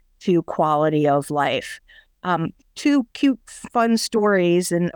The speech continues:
kind of, I guess, why this interests me a bit is, um, there was a facility that I used to work with that was memory care, and they were always trying out kind of new and creative ways to get, um, residents to eat 'cause they had difficulty with utensils. And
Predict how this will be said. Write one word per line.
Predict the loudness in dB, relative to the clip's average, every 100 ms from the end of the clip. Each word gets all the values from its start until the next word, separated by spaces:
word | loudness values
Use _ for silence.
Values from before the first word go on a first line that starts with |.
| -6
kind | -2 -4
of, | -2 -2
I | -2
guess, | -2 -2
why | -2 0 0
this | -2 -2
interests | -2 -2 -4 -6 _
me | -2 0
a | 0
bit | 0 0 0 -2 _
is, | -2 0 0 -2 -4
um, | -2 -2 -2
there | -2 0
was | 0 0
a | -2
facility | -4 -2 0 2 0
that | 0
I | 0
used | 0 0 -2
to | -2
work | 0 -2 0
with | -2 -2
that | -2 -2
was | -2 -2 -2
memory | 0 0 -2
care, | -2 -2 0 0
and | 0 0
they | 0
were | 0 0 0
always | 0 2 0
trying | -4 -2 0 0
out | 0 0 0 -4 _ _ _
kind | -4 -2
of | 0
new | 2 4 2
and | 2
creative | -2 0 0 2 0
ways | 0 2 2 0 -2
to | -6
get, | -2 -4 -4 -8 -6
um, | -2 0 -2 -4
residents | -2 0 0 0 -2 -4
to | -6 -2
eat | 0 0
'cause | -4 -4
they | -2
had | -2 -4
difficulty | -4 -4 -4 -4 -2 -2
with | 0 -2 -4 -4
utensils. | -2 -2 -2 -2 -2 -2 -4 -4
And | -4 -4